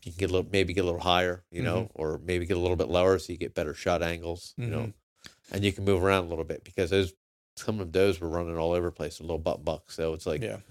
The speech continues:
Speaker 1: they can come in from anywhere.
Speaker 2: Yeah. Yeah. And they, they clearly have some trails that are headed to the water where they're going
Speaker 1: Yeah.
Speaker 2: to get a drink, and you can kinda see where those are at and, and stuff like that. So, um,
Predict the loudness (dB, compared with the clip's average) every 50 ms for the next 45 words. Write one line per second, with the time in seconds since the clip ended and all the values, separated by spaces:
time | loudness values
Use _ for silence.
0 | -8 0 2 2 2 2 -2 -2 -2 0 -2 -4 -6 -4 -4 -2 -2 0 -2 -2
1 | -4 -6 -8 _ _ -16 -12 -10 -10 -10 -12 _ _ _ _ _ -6 -4 -4 -4
2 | -4 -2 -2 0 0 0 0 -2 -4 -10 -16 -20 -20 -20 -14 -6 -4 -4 -4 -2
3 | 0 2 2 4 4 2 2 2 2 0 0 -2 -4 -6 -12 _ _ -4 -2 0
4 | 2 2 2 0 -2 -2 -2 -2 -2 -2 -2 -2 -2 -2 0 -2 -2 -2 -2 -2
5 | -4 -4 -6 -6 -6 -4 -2 -4 -4 -2 -4 -6 -6 -6 -4 -4 -4 -4 -6 -8
6 | -10 -12 -10 -8 -6 -6 -4 0 0 0 0 -2 -4 -4 -4 -4 -4 -4 -4 -4
7 | -4 -4 -4 -6 -6 -8 -10 -16 -16 -16 -20 _ _ -20 -20 _ _ _ _ _
8 | _ -6 -2 -2 0 0 0 0 0 -4 -2 -2 -4 -4 -4 -2 -2 -2 0 0
9 | -2 -2 -4 -8 _ _ _ _ _ -20 _ _ _ _ -6 -6 -4 -4 -6 -10
10 | -12